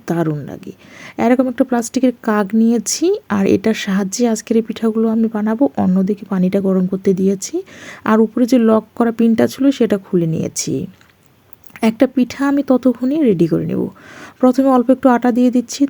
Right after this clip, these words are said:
তারপরে মাঝখানে আমি হচ্ছে নারিকেল কোরানো আর হচ্ছে খেজুর গুড়টা দিয়ে দিচ্ছি। আপনাদের হাতের মধ্যে যদি এইসব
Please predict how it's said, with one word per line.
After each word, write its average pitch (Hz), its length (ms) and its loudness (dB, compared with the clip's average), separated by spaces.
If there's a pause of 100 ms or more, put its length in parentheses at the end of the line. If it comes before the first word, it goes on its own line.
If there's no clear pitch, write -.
তারপরে 202 480 0
মাঝখানে 214 920 2 (420)
আমি 202 280 2
হচ্ছে 220 500 0
নারিকেল 190 680 2
কোরানো 240 480 0
আর 196 180 0
হচ্ছে 196 220 -4
খেজুর 180 420 0
গুড়টা 165 260 -4
দিয়ে 160 180 -2
দিচ্ছি। - 440 -6 (680)
আপনাদের 262 360 2
হাতের 240 360 0
মধ্যে 269 320 0
যদি 277 260 2
এইসব 254 400 2